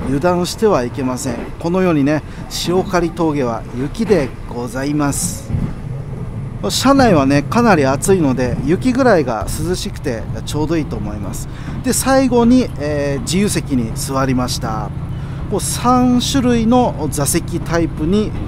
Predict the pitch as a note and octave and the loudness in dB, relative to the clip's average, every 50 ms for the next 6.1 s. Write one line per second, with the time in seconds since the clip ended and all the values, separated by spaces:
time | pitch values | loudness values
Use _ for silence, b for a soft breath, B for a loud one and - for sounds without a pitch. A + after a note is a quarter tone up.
0 | - - - B2+ A#2+ - - - - C#3 C3 C3 C3 - D3+ C3+ G#2+ - A#2 B2+ | -6 -6 -6 -6 -6 -4 -4 -2 0 0 0 0 -2 -2 -4 -4 -4 -2 -2 0
1 | C3 C#3 C#3 - - G3+ G3 E3 D3 - B2 A2+ G#2+ G#2+ A#2+ A#2 G#2+ B B B | 0 0 0 0 2 2 4 2 2 0 -2 -4 -4 -4 -4 -6 -6 B B B
2 | B - A#2 B2 - D#3 D3 C#3 - C#3+ C3+ D3+ D3 C#3+ C#3 C#3 D3 F#3+ F#3+ F3 | B -6 -6 -4 -2 -2 -2 -2 -4 -2 -2 0 0 0 0 0 2 2 2 0
3 | - - - - - C3+ C#3 - - - D#3+ D3+ D3 - - D#3 D3+ C3+ B2 A#2 | 0 -4 -8 -4 -4 -4 -4 -2 -2 -2 0 0 0 0 0 0 2 2 0 -2
4 | A#2 G#2+ G2+ G2 - A#2 B2+ B2+ C3+ C3+ C3 C#3 C#3 C3+ B2 B2+ C#3+ - F3+ F#3+ | -4 -6 -6 -8 -8 -6 -6 -4 -4 -4 -2 -2 -2 -2 -2 -2 -4 -4 0 2
5 | G#3+ G#3+ G#3 D#3+ - C3+ C3 C3 B2 A2 B2+ B2+ B2 B2 A#2+ A#2 A2 A2 - - | 2 2 2 2 -2 -4 -4 -4 -4 -4 -4 -4 -2 -2 -4 -4 -4 -4 -6 -8
6 | - B | -8 B